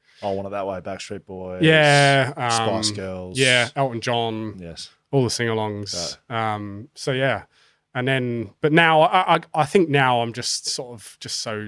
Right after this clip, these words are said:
Speaker 2: sort of used to just walking out there and, you know, trying to just be out, enjoy it and be out there. I, I wouldn't say I, I'm, I, I,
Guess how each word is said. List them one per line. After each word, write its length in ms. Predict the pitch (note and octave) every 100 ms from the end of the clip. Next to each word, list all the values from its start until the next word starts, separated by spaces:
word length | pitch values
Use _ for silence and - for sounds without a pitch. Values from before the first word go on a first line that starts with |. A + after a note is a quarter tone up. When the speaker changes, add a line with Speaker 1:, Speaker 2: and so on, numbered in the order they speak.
| G2+
Speaker 2:
sort 240 | - -
of 80 | G#2
used 280 | G#2+ G#2+ -
to 200 | A2 G2+ _ _ _ _ _ _ - _ _ _
just 200 | - -
walking 280 | A#2 G#2 A2
out 160 | G#2+ A2+
there 200 | G#2 G2
and, 240 | G2+ F#2+ _ _ _ _
you 120 | A2
know, 80 | F#2
trying 300 | - G#2 F#2+
to 120 | F#2 _ _ _ _ _
just 260 | A#2 - _ _
be 260 | A2+ G#2 F#2 _ _ _ -
out, 240 | A2 G#2+
enjoy 420 | A#2+ A2 A2+ G#2+ G2+
it 120 | G2+
and 220 | G#2 F#2+ - _ _
be 100 | A#2
out 180 | G2+ G#2
there. 160 | G2+ G2+
I, 120 | A2 -
I 80 | A2
wouldn't 200 | B2 A2
say 120 | A2+
I, 200 | G#2 G2 _
I'm, 200 | B2 A2 G2+ -
I, 100 | A#2+ A2+ _
I, 80 | B2+